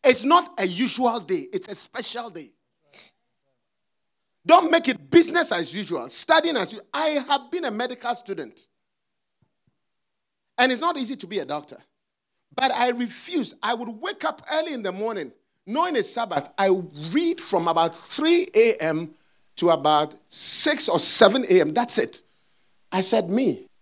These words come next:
once I go to my father's house, it's work time for the Lord." And I go and I'm there till ten, eleven P M sometimes. Yeah. Wisdom.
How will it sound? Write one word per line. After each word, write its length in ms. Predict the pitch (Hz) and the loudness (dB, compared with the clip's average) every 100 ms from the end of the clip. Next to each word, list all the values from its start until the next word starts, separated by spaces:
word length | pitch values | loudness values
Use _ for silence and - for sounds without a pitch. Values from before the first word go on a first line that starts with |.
| _ _ _ - | _ _ _ 0
once 240 | 233 247 | 2 4
I 120 | 208 | 2
go 200 | 170 233 | 4 0
to 100 | 247 | 2
my 120 | 185 | 0
father's 340 | 180 202 196 - | 2 0 0 -2
house, 240 | 170 151 | -2 -2
it's 220 | - 160 | -2 -2
work 320 | 151 208 214 - | 2 0 0 -6
time 260 | 170 170 | -4 -4
for 180 | 170 135 | -4 -6
the 120 | 123 | -2
Lord." 320 | 139 127 - _ _ _ _ _ _ _ _ _ _ 143 | -2 -4 -10 _ _ _ _ _ _ _ _ _ _ -4
And 100 | 147 | -2
I 80 | 139 | -2
go 300 | 113 175 156 | 0 4 4
and 120 | 139 | 4
I'm 220 | 127 117 - | -2 -4 0
there 220 | 190 185 | 0 0
till 420 | - 143 117 113 _ _ - | -6 -4 -4 -6 _ _ -12
ten, 440 | - 226 143 135 | -4 -2 -2 -4
eleven 480 | 160 165 175 180 214 | -2 0 0 0 -4
P 180 | 165 151 | -6 -6
M 120 | 101 | -6
sometimes. 560 | 123 131 - 82 - _ _ _ _ _ _ _ _ | -8 -14 -18 -20 -20 _ _ _ _ _ _ _ _
Yeah. 220 | 190 175 - _ _ _ _ _ _ _ _ _ _ _ _ _ _ _ _ _ _ _ _ _ | -4 -4 -6 _ _ _ _ _ _ _ _ _ _ _ _ _ _ _ _ _ _ _ _ _
Wisdom. 520 | 151 320 - - 147 | -4 -2 -2 -2 -6